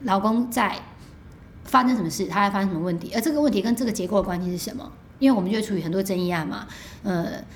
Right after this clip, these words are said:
呃，超收中介费啊，然后被乱扣钱啊，没拿到加班费啊，然后或者劳动现场，呃，有很多不当的对待啊，家庭看护工工作二十四小时没休息啊，三年没有任何一天休假啊，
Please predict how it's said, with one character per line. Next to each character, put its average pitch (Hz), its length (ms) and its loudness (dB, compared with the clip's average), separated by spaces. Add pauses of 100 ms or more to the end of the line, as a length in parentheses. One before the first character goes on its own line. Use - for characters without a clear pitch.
(360)
呃， 190 120 0
超 240 220 4
收 240 160 2
中 220 160 2
介 208 120 2
费 202 240 0
啊， 170 200 0
然 170 100 0
后 180 80 0
被 202 140 0
乱 202 180 0
扣 190 180 0
钱 - 380 -4
啊， - 260 -8
没 196 120 2
拿 185 100 2
到 208 80 2
加 190 160 -2
班 190 180 0
费 190 280 0
啊， - 440 -8
然 180 80 0
后 180 60 2
或 202 80 4
者 196 60 2
劳 190 100 4
动 208 160 2
现 196 180 0
场， - 300 -6 (460)
呃， 190 100 2
有 190 160 6
很 220 100 2
多 196 120 2
不 202 80 -2
当 202 160 2
的 190 80 -2
对 190 240 -2
待 196 160 -2
啊， - 400 -6
家 214 140 4
庭 202 100 4
看 202 200 2
护 202 120 4
工 196 200 2
工 202 160 2
作 220 100 0
二 226 80 -2
十 190 60 2
四 196 100 2
小 190 120 -2
时 160 120 -2
没 165 120 0
休 180 240 0
息 - 280 -4
啊， - 180 -8
三 214 200 0
年 196 120 2
没 185 60 0
有 190 80 2
任 185 100 0
何 170 40 0
一 175 60 0
天 180 80 0
休 180 220 -2
假 185 260 0
啊， - 340 -6